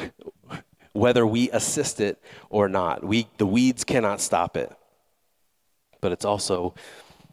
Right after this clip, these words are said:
it's also, um, I think, important to know that the weeds grow whether we want them to or not. The weeds are gonna grow.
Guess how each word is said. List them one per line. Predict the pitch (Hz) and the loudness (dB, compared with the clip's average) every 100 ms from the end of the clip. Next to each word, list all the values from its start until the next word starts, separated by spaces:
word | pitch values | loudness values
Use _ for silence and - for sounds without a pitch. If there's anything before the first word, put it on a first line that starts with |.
| - - | -20 -14
it's | 101 - | -6 0
also, | 101 101 107 95 92 - | 0 2 2 2 0 0
um, | 90 87 85 | 0 0 -6
I | - | -6
think, | 113 | -6
important | 85 - 127 98 101 | -6 -2 0 0 -4
to | 90 | -4
know | 98 123 98 | 0 0 0
that | - | -6
the | 95 | -8
weeds | 87 143 175 - | -6 -6 -6 -8
grow | 95 80 73 73 _ _ _ _ _ _ _ _ _ | -6 -4 -4 -8 _ _ _ _ _ _ _ _ _
whether | 90 92 90 | -4 -4 -4
we | 90 | -6
want | 87 87 | -8 -8
them | 85 | -10
to | - 87 | -8 -8
or | 82 | -8
not. | 78 78 | -10 -10
The | 85 | -10
weeds | 101 151 147 | -8 -8 -10
are | |
gonna | 135 127 | -10 -10
grow. | 131 143 135 | -8 -10 -12